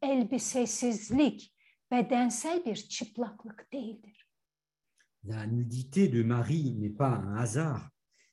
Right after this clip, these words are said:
Speaker 2: et ne fait pas non plus référence au fait d'être déshabillé ou à une nudité corporelle.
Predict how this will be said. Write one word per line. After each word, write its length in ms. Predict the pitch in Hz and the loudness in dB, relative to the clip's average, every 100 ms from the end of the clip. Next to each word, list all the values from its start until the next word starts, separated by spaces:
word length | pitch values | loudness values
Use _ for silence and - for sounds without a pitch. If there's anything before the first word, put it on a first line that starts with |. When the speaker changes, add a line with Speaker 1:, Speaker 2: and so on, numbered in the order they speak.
| - | -4
Speaker 2:
et 300 | 131 123 - | 0 0 -2
ne 140 | 131 135 | 0 2
fait 180 | 139 | 2
pas 180 | 139 170 | 0 2
non 280 | 139 131 117 | 4 4 2
plus 180 | - 135 | -2 -2
référence 960 | 113 120 127 113 147 165 - - - _ _ _ _ | 0 0 0 0 0 -4 -6 -10 -16 _ _ _ _
au 80 | 113 | -6
fait 200 | - 131 | 2 4
d'être 300 | 120 113 117 | 4 2 -2
déshabillé 1040 | 92 123 113 120 101 107 113 160 151 - - _ _ | 0 2 4 4 2 -2 4 4 4 -2 -12 _ _
ou 140 | 127 113 | -2 2
à 80 | 113 | 4
une 260 | 117 110 | 4 2
nudité 580 | 104 127 131 135 - 143 | 4 2 2 0 0 2
corporelle. 640 | 135 - 131 117 151 92 | 2 0 0 2 2 0